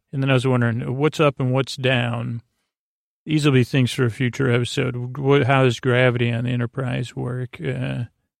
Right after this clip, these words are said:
then we're on the turbo lift with Picard and three very unhappy kids. Uh,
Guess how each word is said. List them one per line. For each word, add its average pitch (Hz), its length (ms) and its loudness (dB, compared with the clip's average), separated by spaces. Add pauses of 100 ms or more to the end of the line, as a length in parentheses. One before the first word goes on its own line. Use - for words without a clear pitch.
(720)
then 143 260 2
we're 156 120 6
on 147 100 6
the 143 80 4
turbo 135 320 4
lift 123 220 2
with 127 160 -2
Picard 143 440 2
and 120 160 0
three 147 460 2
very 135 520 4
unhappy 127 500 2
kids. 120 720 -2
Uh, 127 460 -2